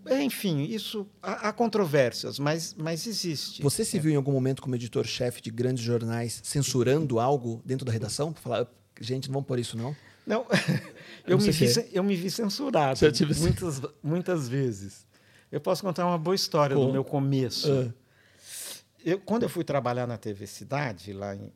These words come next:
Speaker 1: em, em Fortaleza, era uma pequena emissora, tinha acabado de ser criada, tinha um repórter de manhã e um à tarde. Eles tinham um, um noticiário local,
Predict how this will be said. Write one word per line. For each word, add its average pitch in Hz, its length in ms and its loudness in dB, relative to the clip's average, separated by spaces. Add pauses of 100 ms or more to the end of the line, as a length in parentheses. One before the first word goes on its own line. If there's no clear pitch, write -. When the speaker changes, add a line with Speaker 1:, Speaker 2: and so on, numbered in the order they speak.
Speaker 1:
em, 107 1040 -16
em 101 40 -16 (100)
Fortaleza, 117 680 -8 (100)
era 147 460 2 (600)
uma 147 160 -2
pequena 190 600 2
emissora, 131 560 0
tinha 147 160 -4
acabado 143 540 -4
de - 80 -12
ser 139 100 -8
criada, 120 580 -6
tinha 135 280 0
um 175 100 4
repórter 131 560 -2
de 110 100 -10
manhã 127 400 -2
e 196 80 -4
um 196 120 -4
à 208 60 -6
tarde. - 520 -12 (480)
Eles 143 220 -8
tinham 185 340 -4
um, 165 140 -2
um 170 40 -2
noticiário 165 680 -2
local, 165 580 -4